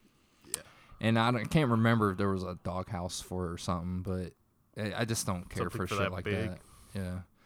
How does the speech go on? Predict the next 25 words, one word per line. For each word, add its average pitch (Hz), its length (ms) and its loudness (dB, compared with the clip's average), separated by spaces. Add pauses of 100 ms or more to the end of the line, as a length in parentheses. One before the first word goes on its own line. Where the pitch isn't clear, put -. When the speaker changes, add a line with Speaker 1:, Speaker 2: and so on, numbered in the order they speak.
(220)
Speaker 1:
Dude, 90 340 -18
but - 120 -8
Speaker 2:
But 110 140 2
it's 98 180 -2
Speaker 1:
wolves 92 320 0
Speaker 2:
like, 107 80 -4
Speaker 1:
are 87 240 -6 (1200)
Speaker 2:
it 139 140 6
was 107 180 4
Speaker 1:
massive. 90 80 -8
Speaker 2:
big, 113 300 4
dude, 110 200 4
and 110 140 2
the - 20 0
Speaker 1:
They're 107 80 4
Speaker 2:
legs 117 320 4
on 135 200 6
Speaker 1:
scary. 156 120 4
Speaker 2:
it, - 120 -10 (140)
the 113 120 0
legs 120 340 2
on 107 160 4
it 95 80 0
were, 95 240 -2 (100)
like, 92 220 -4